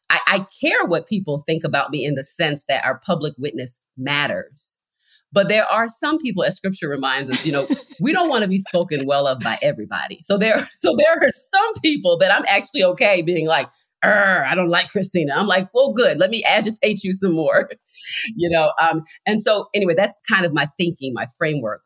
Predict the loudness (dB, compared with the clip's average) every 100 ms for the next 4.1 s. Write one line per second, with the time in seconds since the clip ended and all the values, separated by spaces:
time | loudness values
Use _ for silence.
0 | -10 -4 -2 -2 -4 -6 -6 -2 0 0
1 | -2 -10 _ -8 -4 -2 -2 -4 -8 -8
2 | -8 -8 _ -8 -6 -6 -6 -6 -6 -8
3 | -8 -6 -6 -10 -20 _ _ _ _ -14
4 | -8